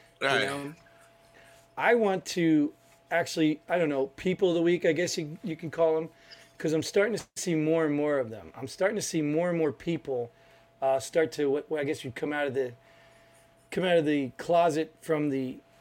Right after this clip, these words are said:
Speaker 1: the side of actually standing up now for the mask nonsense and the, this, this whole school stuff. And, I mean, more and more people are starting to get outspoken, which is great 'cause that's what's gonna start everything going.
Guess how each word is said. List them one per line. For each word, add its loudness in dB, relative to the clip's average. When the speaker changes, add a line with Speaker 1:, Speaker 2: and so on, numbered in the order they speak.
Speaker 1:
the -4
side 4
of -4
actually -4
standing 0
up -4
now -6
for -4
the 0
mask -2
nonsense -10
and -8
the, -2
this, -4
this -6
whole 4
school 0
stuff. -6
And, -6
I -6
mean, -2
more 4
and 4
more 4
people 0
are 2
starting 2
to 0
get -2
outspoken, -4
which -10
is -14
great -2
'cause -10
that's -6
what's -8
gonna -10
start -6
everything 0
going. -2